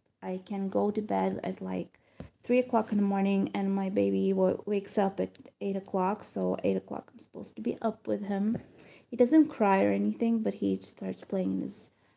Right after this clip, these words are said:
crib, so I kinda, <laughs> I don't want him to be alone.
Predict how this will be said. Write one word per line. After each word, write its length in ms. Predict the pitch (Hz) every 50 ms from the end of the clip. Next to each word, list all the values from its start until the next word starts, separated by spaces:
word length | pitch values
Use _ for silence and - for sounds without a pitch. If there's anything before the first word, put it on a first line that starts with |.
| _ _ _
crib, 240 | - 196 180 190 -
so 280 | - - - 147 - - -
I 160 | - - - - _ _
kinda, 340 | - 185 165 - 62 - - - _ _ _ _ _ _ _ _ _ _ _ _ _ - -
<laughs> 60 | - - _ _ _ - 339 349 - - - - - _ _ - 214
I 100 | 226 220
don't 160 | 214 208 202
want 140 | 196 196 190
him 120 | 196 196
to 220 | - 214 202 196
be 160 | - 196 190 190
alone. 440 | 185 185 180 185 180 - - -